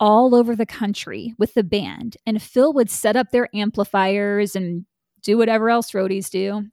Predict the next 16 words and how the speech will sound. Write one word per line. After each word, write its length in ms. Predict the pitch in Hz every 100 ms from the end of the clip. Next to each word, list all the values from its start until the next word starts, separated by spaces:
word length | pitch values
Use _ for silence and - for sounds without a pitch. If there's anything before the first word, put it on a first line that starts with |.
| _ _ _ _ _ _
He 100 | - 240
smoked 300 | 247 240 226
a 60 |
lot 260 | 185 185 247
of 100 | 262
weed. 460 | 254 254 254 254 226
He 140 | 190
hung 240 | 202 226 226
out 100 | 220
with 80 | -
a 40 |
lot 220 | 156 156 220
of 40 |
musicians. 760 | 254 247 220 - 233 220 220 214
He 120 | -
surfed. 720 | - - 220 220 226 - -